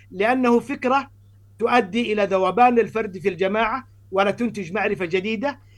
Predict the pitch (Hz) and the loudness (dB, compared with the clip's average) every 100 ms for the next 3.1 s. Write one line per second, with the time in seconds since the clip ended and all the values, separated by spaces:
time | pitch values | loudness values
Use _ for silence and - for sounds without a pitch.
0 | - - 240 220 202 208 214 233 214 190 | -2 0 2 2 2 2 0 -2 -4 -6
1 | - 226 175 185 240 - 208 185 214 254 | -4 -4 -4 -6 -6 -4 -4 -2 2 2
2 | 226 202 196 175 170 - 240 254 269 277 | 2 -2 -4 -8 -10 0 2 4 2 -8
3 | 285 | -12